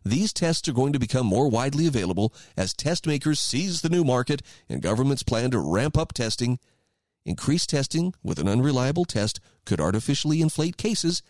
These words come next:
and feed the panic, just like covid. And number five, the monkeypox narrative is being pushed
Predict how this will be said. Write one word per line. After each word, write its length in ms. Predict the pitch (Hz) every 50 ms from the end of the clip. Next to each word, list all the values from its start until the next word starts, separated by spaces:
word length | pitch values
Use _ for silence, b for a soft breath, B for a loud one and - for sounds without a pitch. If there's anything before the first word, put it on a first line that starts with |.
| _ _ _
and 240 | - - 110 123 131
feed 220 | - - 107 123 151
the 80 | 151
panic, 460 | - - 175 165 123 104 110 - - b b b b b b b b b b
just 420 | - - 104 110 110 104 - - - - _ _
like 320 | 78 87 95 98 - - - _ _ _
covid. 380 | - 190 190 135 95 78 64 - - _ _ _ _ _ _ B B B B B B
And 140 | 101 110 120
number 160 | 151 190 220
five, 400 | - - 143 117 113 120 131 139
the 80 | 135
monkeypox 560 | - 160 127 135 - 147 - 139 139 135 - -
narrative 320 | 113 110 113 117 131 123
is 80 | 113 104
being 280 | - 110 110 107 101 -
pushed 340 | - 196 208 143 135 -